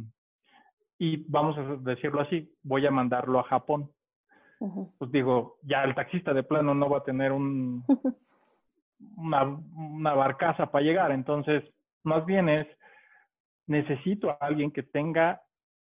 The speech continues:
Speaker 1: un, eh, un buque, o sea, que me pueda ayudar. Ok, me voy con una naviera, que son dueños de los barcos, dueños de los contenedores. Por una cajita,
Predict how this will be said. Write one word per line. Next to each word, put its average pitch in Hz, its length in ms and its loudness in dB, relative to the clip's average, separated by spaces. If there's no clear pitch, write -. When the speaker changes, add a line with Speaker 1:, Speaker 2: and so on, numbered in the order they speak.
Speaker 1:
un, 160 1080 2
eh, 127 560 -2
un 151 160 -4
buque, 165 320 -2
o 120 60 -16
sea, 139 140 -2
que 131 100 -6
me 131 100 0
pueda 147 320 0
ayudar. 139 420 -4
Ok, 143 180 -4
me 147 100 0
voy 143 220 0
con 147 300 0
una 147 240 0
naviera, 139 680 -2
que 127 80 -14
son 123 240 -8
dueños 123 320 -4
de 131 80 -4
los 139 180 -4
barcos, 143 420 -6
dueños 113 260 -10
de 117 80 -10
los 117 180 -10
contenedores. 127 640 -8
Por 147 160 0
una 226 220 2
cajita, 196 640 -4